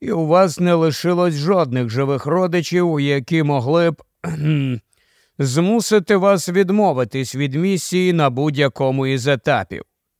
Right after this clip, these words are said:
А таке уже траплялось, повірте».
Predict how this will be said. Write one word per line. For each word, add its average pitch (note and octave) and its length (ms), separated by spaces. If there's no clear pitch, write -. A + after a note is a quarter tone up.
А F#3+ 240
таке E3+ 480
уже D#3+ 540
траплялось, D3+ 840
повірте». C#3 800